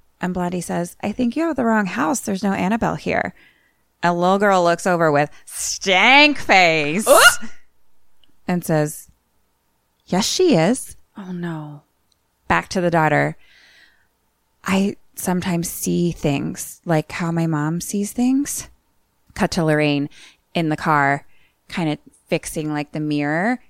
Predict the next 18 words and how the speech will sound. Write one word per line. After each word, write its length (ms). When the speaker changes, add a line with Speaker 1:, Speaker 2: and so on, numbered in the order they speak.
Speaker 1:
And 160
we 120
see 340
behind 380
her 80
in 100
the 80
back 300
seat, 340
Annabelle 480
with 160
a 60
ghost 320
friend 360
in 100
the 80
back 240
seat. 320